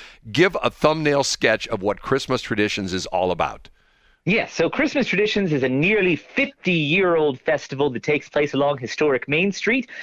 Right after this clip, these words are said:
Speaker 2: and it's a celebration of the Christmas of yesteryear and Christmas around the world. So you come down, you see the beautiful historic district all decorated, but you get to meet the legends of Christmas. So Sugar Plum Fairy, Ebenezer Scrooge, Jacob Marley,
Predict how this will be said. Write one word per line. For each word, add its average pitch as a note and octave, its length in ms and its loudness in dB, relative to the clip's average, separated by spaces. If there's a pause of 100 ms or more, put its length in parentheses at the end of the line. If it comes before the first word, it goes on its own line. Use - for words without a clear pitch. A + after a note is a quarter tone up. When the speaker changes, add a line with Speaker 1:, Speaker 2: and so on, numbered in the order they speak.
(160)
Speaker 2:
and C#3 80 2
it's C3 120 0
a C3 60 0
celebration G#3+ 680 0
of A#2 100 -2
the - 80 -2
Christmas - 580 -2 (100)
of A#2 180 0
yesteryear D3 760 0 (200)
and G#2 200 -2
Christmas F#3 480 -2
around D3+ 460 2
the D3 100 2
world. G2+ 520 0
So - 160 0
you A2+ 140 2
come G#3+ 280 0
down, D#3 300 2
you C3 80 0
see - 180 -2
the B2+ 80 0
beautiful F3 480 0
historic D3+ 540 0
district C3+ 380 -2
all D#3 260 2
decorated, C3+ 580 0 (320)
but C#3 100 2
you C#3 100 2
get F3+ 160 0
to F#3 80 0
meet F3 200 0
the D3+ 80 0
legends C3 600 2
of A2+ 160 -4
Christmas. - 580 -4
So G2 240 0 (220)
Sugar D#3 340 0
Plum C#3 320 0
Fairy, A#2 580 2
Ebenezer C#3 480 2
Scrooge, B2 560 0
Jacob C#3+ 420 0
Marley, C3 520 0